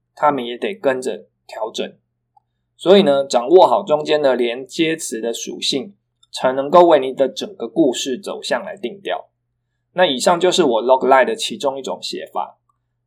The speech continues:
而好的 logline 需要具备什么样的标准，我自己也有一套要求。那在这边跟各位分享。第一，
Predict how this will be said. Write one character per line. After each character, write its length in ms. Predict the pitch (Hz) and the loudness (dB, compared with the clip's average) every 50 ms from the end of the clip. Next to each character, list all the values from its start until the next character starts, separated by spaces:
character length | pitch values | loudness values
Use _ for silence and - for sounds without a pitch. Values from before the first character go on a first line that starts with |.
| _ _ | _ _
而 160 | - 165 185 | 2 2 2
好 320 | 190 - - 139 123 120 - | 4 6 8 8 8 8 6
的 80 | 127 | 4
logline 480 | 131 143 147 143 - 139 147 147 131 - | 4 4 4 4 4 4 4 4 2 0
需 120 | - - | 0 0
要 140 | 139 131 131 | 2 2 2
具 180 | - - 147 127 | 0 -4 -4 -2
备 160 | 127 127 113 | -2 -2 -2
什 140 | 107 - - | -2 -4 -4
么 60 | 117 | -2
样 100 | 127 127 | 0 0
的 80 | 120 | 0
标 240 | 101 - 135 135 135 | 0 2 4 4 4
准， 260 | 139 - 117 92 - - | 4 2 -4 -8 -10 -10
我 180 | - 104 117 117 | -8 -8 -8 -6
自 160 | - 156 147 | -6 -8 -6
己 140 | - 127 120 | -4 -4 -4
也 80 | 117 | -4
有 100 | 117 104 | -4 -6
一 20 | - | -2
套 220 | - 131 127 110 | 2 2 2 2
要 260 | 113 117 117 117 120 | 2 0 -2 -2 -2
求。 380 | 123 - - - - - - _ _ _ _ _ _ | -2 -6 -10 -12 -12 -12 -14 _ _ _ _ _ _
那 160 | - 127 127 | -4 -4 0
在 140 | - 147 135 | 0 0 0
这 120 | 123 131 | 0 0
边 260 | 123 131 123 120 123 | 0 -2 -2 -4 -8
跟 240 | - - 123 120 123 | -8 -6 -6 -6 -2
各 180 | 120 139 139 127 | 2 4 4 4
位 100 | 123 113 | 4 0
分 220 | - 120 123 123 | -4 -8 -10 -10
享。 220 | 120 - - - - _ _ _ _ _ _ _ _ _ _ _ _ _ _ | -8 -8 -8 -8 -8 _ _ _ _ _ _ _ _ _ _ _ _ _ _
第 100 | 180 180 | 2 2
一， 360 | 147 165 170 170 170 165 _ | 4 2 0 -2 -4 -8 _